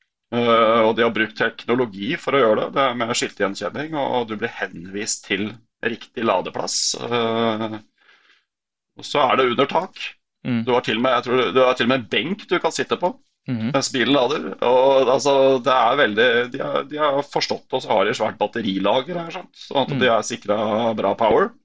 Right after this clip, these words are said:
Speaker 2: Mm.
Speaker 1: Og så har de en sånn der, eh, tankegang om å ha litt egenproduksjon av strøm, som er fascinerende, altså med solceller på taket.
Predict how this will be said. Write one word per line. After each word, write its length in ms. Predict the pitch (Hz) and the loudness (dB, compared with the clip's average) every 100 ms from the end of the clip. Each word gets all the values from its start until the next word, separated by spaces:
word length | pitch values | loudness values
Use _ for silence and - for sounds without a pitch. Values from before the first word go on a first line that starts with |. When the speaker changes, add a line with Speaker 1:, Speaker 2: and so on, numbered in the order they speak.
| _ - | _ -12
Speaker 2:
Mm. 260 | 135 98 113 _ _ _ _ _ _ _ - | -6 -6 -8 _ _ _ _ _ _ _ -4
Speaker 1:
Og 100 | 143 | -2
så 80 | 160 | 2
har 220 | 127 113 | 2 4
de 60 | 135 | 2
en 80 | 147 | 2
sånn 300 | 135 127 120 | 2 2 2
der, 40 | 123 127 127 127 123 123 | 4 4 4 4 4 2
eh, 40 | |
tankegang 520 | 151 117 98 95 104 | 2 -2 0 2 4
om 220 | 110 117 | 4 4
å 840 | 120 120 120 120 120 117 117 110 113 | 4 4 4 2 4 6 6 4 2
ha 160 | 110 107 | 2 2
litt 160 | 117 | 2
egenproduksjon 960 | 82 101 80 85 - 98 110 98 117 120 | 0 0 0 -4 -4 -4 -4 -4 -4 -2
av 100 | 113 | -2
strøm, 300 | - 113 156 | 0 -2 -2
som 120 | 160 | 0
er 320 | 120 107 104 | 2 2 0
fascinerende, 600 | 104 95 98 107 82 98 | 0 -4 0 0 0 0
altså 360 | 123 117 107 104 | 2 2 2 0
med 200 | 104 104 | 2 0
solceller 540 | - 107 85 - 90 92 | 0 -4 -4 -4 -2 -2
på 120 | 110 | -4
taket. 420 | - 85 - 160 | -4 -4 -4 -10